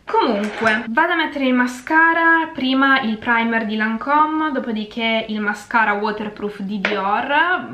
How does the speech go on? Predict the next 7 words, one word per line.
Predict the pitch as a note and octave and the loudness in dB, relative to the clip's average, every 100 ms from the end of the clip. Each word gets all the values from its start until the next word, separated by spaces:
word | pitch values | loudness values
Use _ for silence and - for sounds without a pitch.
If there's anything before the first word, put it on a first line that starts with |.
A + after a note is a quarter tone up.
| G3+ | -4
Vado | G#3+ G#3 G#3+ | 0 0 0
abbastanza | G#3 - - C#4 C#4 | -4 -6 -4 -2 -2
veloce | A3+ G#3+ G#3+ A3 | -2 -2 -4 -6
perché | G3+ F#3+ G3+ | -10 -10 -10
mi | F#3+ | -8
avete | G3 G3 G3+ | -8 -8 -10
visto | G3 - - - F#3+ - - | -10 -14 -14 -8 -6 -6 -10